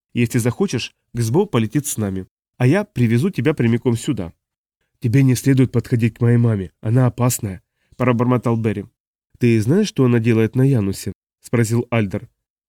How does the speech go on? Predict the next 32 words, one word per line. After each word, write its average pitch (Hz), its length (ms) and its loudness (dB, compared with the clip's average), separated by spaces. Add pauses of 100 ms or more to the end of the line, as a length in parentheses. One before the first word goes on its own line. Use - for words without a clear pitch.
(100)
«Она 120 260 4
когда-нибудь 117 540 0
говорила 123 420 2
тебе 117 220 -2
о - 100 -6
своих 127 360 -2
планах?» 92 420 -8 (480)
Конечно, 131 400 2
Альдер 120 360 0
пытался 147 460 -2
узнать 120 300 0
хоть 117 120 -2
что-нибудь 123 520 0
о 127 80 0
работе 123 340 0
матери, 123 460 0 (420)
но 131 140 4
его 135 220 4
шпионы 127 420 2
и 120 100 0
агенты 127 460 -4 (200)
так 196 220 -2
и 131 80 2
не 131 120 6
сумели 143 360 2
прорваться 123 500 -2
сквозь 117 280 -2
завесу 123 360 0
слухов 135 520 -2
и 127 60 0
откровенных 117 600 0
небылиц. 117 560 -2